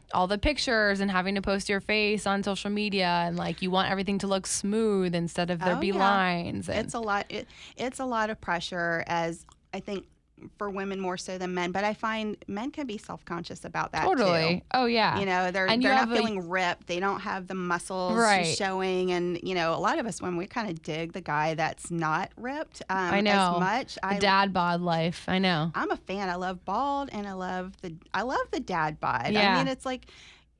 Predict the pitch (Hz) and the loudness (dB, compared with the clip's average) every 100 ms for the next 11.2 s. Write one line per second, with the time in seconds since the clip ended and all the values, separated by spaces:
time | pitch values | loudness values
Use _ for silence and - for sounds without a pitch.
0 | _ - 202 240 247 - - - 220 214 | _ -16 -8 -8 -8 -14 -14 -8 -8 -8
1 | - 220 226 226 214 202 - 202 202 202 | -8 -6 -4 -4 -8 -10 -8 -6 -6 -8
2 | 180 196 190 - 180 202 214 214 190 185 | -10 -10 -10 -10 -10 -8 -10 -12 -12 -12
3 | 180 202 196 190 214 247 214 185 208 262 | -12 -10 -10 -6 2 4 4 2 0 0
4 | 247 180 160 220 214 190 185 185 185 190 | 0 0 0 -2 -4 -10 -12 -10 -10 -12
5 | - 180 180 180 - 180 - 190 185 196 | -8 -6 -6 -8 -10 -12 -12 -16 -14 -10
6 | 180 175 - - - - - 175 170 175 | -8 -8 -12 -20 -20 -16 -10 -6 -4 0
7 | 214 226 226 214 208 196 196 185 180 175 | 2 2 4 4 2 2 0 4 2 2
8 | 170 180 - 185 180 180 160 165 165 - | -2 -2 0 -2 0 -2 0 -2 0 0
9 | 113 - 285 330 359 403 466 330 220 220 | 2 2 2 2 2 2 2 2 2 2
10 | 180 247 254 262 247 226 208 190 - 185 | 2 0 0 2 2 2 0 -2 -2 2
11 | 180 | 2